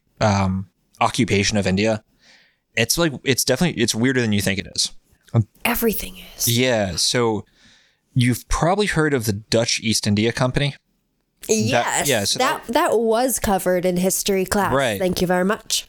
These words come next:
Speaker 1: So the, uh, you know, they were, they were the, they were trading in tea and spices all around the Indies and shit.
Speaker 2: Mm-hmm.
Speaker 1: The other people doing that, the other sea power, was the English, or the,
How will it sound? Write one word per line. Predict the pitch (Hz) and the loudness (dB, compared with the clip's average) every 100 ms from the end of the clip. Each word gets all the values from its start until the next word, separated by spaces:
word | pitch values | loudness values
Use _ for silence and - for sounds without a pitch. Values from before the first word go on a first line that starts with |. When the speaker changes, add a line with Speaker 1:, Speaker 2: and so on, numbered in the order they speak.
| _ | _
Speaker 1:
So | - 147 | -2 0
the, | 127 123 117 | 2 2 2
uh, | 113 101 | 2 0
you | 120 | 0
know, | 117 | 2
they | 104 113 | 2 0
were, | |
they | 110 110 | 2 2
were | 110 | 2
the, | 107 101 101 - _ | 2 2 -2 -8 _
they | - | -2
were | 110 | 0
trading | - 120 123 | 0 0 0
in | 113 | 0
tea | - 117 | 0 0
and | 110 | -2
spices | - 110 104 107 104 101 | 0 0 0 0 0 2
all | 101 | 2
around | 101 101 101 98 98 _ _ _ - | 2 0 0 -2 -6 _ _ _ -4
the | 127 143 | 0 0
Indies | 104 92 - | 0 -2 -4
and | - 104 | -2 -2
shit. | 190 | 0
Speaker 2:
Mm-hmm. | 175 156 165 - - _ _ _ - - | 0 -2 -4 -12 -20 _ _ _ -16 -2
Speaker 1:
The | 127 | 0
other | 135 175 | 2 0
people | - 151 | 0 0
doing | 120 104 101 | 2 2 2
that, | 98 98 | 2 0
the | 107 | 0
other | 113 107 - - | 0 -2 -4 -4
sea | - 117 | -2 -2
power, | 107 107 95 98 98 _ _ _ _ | 0 2 4 2 -2 _ _ _ _
was | 113 107 98 - - - | 2 2 2 -2 -8 0
the | 123 | 0
English, | 139 101 - - - _ - | 2 0 -2 -4 -6 _ 0
or | 107 | 0
the, | 98 | 0